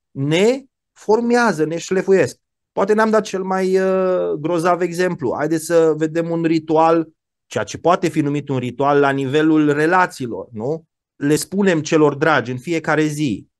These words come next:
că iubim, că îi prețuim, îi îmbrățișăm, ne sărutăm soția, ne sărutăm copiii.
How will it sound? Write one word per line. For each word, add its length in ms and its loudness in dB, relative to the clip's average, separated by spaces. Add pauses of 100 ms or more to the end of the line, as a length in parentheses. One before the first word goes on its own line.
(160)
că 120 -2
iubim, 520 0
că 100 -8
îi 100 -4
prețuim, 720 -6 (220)
îi 180 0
îmbrățișăm, 920 0 (240)
ne 180 -4
sărutăm 480 0
soția, 520 0
ne 120 -4
sărutăm 600 -4 (240)
copiii. 720 -2